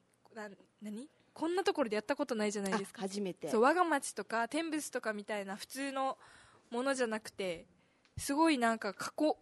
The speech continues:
Speaker 1: 囲われてる感
Speaker 2: あ、なるほどね。
Speaker 1: がすごくて。
Speaker 2: なんか、いいとこだったね。
Speaker 1: よかったです。
Speaker 2: よかったね。
Speaker 1: はい。なんかセットも、
Speaker 2: わ、かっこよかった。
Speaker 1: 上等。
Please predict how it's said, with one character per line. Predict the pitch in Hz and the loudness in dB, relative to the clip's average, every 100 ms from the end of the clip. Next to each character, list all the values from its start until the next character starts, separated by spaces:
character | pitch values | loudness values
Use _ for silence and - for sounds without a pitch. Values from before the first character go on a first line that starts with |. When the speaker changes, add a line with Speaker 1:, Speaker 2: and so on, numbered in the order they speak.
| _ - 302 330 | _ -4 0 6
Speaker 1:
囲 | |
わ | 330 339 | 10 10
れ | 349 | 6
て | 330 | 2
る | 330 | 2
感 | - 214 185 214 | 4 2 2 -10
Speaker 2:
あ、 | 160 170 | -16 -14
な | 175 | -12
る | 180 | -12
ほ | 185 | -12
ど | 180 | -14
ね。 | 196 233 247 | -10 -8 0
Speaker 1:
が | 247 | 2
す | 269 254 | 2 2
ご | 254 285 | 6 4
く | - | 4
て。 | - 214 208 185 175 | 4 6 6 4 0
Speaker 2:
な | 165 | -14
ん | |
か、 | - 165 156 - | -10 -10 -10 -12
い | 185 196 | -12 -10
い | |
と | 214 | -10
こ | 202 | -8
だ | 185 | -10
っ | 165 | -10
た | 165 | -10
ね。 | 160 185 214 208 - - _ _ _ | -8 -4 -4 -6 -10 -20 _ _ _
Speaker 1:
よ | - 233 | -2 6
か | 262 | 6
っ | |
た | - | 6
で | 233 196 | 4 4
す。 | - 170 | 2 -8
Speaker 2:
よ | |
か | 170 196 | -6 -6
っ | |
た | - | 2
ね。 | 208 | 10
Speaker 1:
は | 277 240 | 12 12
い。 | |
な | 220 | 10
ん | 247 | 8
か | |
セ | 277 359 | 10 10
ッ | - - | 8 4
ト | |
も、 | 277 226 196 175 _ _ - _ - | 2 4 2 -2 _ _ -20 _ -8
Speaker 2:
わ、 | 180 | -4
か | 196 | -2
っ | - | 8
こ | 269 | 8
よ | |
か | 254 285 | 8 6
っ | |
た。 | |
Speaker 1:
上 | 277 | 4
等。 | 285 | 6